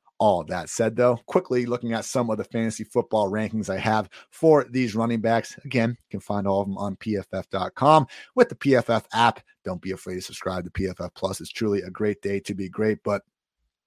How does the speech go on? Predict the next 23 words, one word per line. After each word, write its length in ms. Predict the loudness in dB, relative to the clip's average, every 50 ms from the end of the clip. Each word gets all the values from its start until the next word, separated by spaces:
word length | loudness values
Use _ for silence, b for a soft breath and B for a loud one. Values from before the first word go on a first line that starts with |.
| _ _ _ _
just 200 | 2 2 4 4
some 100 | 2 0
higher 280 | 2 4 6 6 8 8
level 240 | 6 4 4 4
notes. 300 | 4 4 4 4 2 0 -4 B B B B B
I 80 | 0 2
do 100 | 2 4
think 120 | 4 4
there's 120 | 2 2
a 60 | 0 0
tier 240 | 2 4 4 6
drop 320 | 6 8 8 8 8 8 8
off 160 | 6 6 6 4
after 260 | 4 4 4 4 0
the 60 | -6 -2
top 280 | 0 2 2 2 2
ten 240 | 0 0 0 0 0
backs. 400 | -2 -2 0 0 -2 -2 -4 -4
So 160 | -2 -2 -2
when 180 | -2 -2 -4 -4
you 80 | -2
look 220 | 0 0 0 0 -2 -2
at 260 | 0 0 0 0 -2